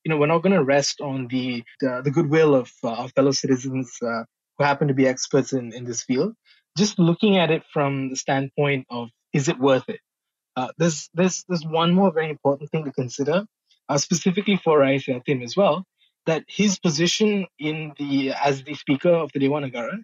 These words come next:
is something that's constitutionally guaranteed, right? It's something that he has because of the Constitution.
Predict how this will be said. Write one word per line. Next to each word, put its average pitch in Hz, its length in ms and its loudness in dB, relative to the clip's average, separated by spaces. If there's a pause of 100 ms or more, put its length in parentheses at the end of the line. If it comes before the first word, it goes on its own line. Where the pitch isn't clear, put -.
(360)
is 180 160 0
something 196 380 2
that's 175 240 0
constitutionally 143 1160 0 (120)
guaranteed, 127 560 -2
right? 131 240 -4 (240)
It's 156 120 -6
something 170 320 0
that 156 120 2
he 143 100 -2
has 151 240 0
because 135 360 -2
of 120 80 -12
the 127 80 -2
Constitution. 135 800 0